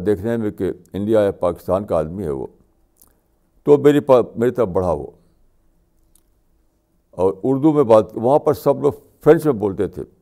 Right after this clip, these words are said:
اے-، ایئرپورٹ پر جتنے لوگ بھی تھے، سب فرینچ میں بولتے تھے،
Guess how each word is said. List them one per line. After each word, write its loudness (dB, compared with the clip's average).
اے-، 0
ایئرپورٹ 0
پر 2
جتنے -4
لوگ -2
بھی -10
تھے، -10
سب -8
فرینچ 2
میں -4
بولتے -10
تھے، -20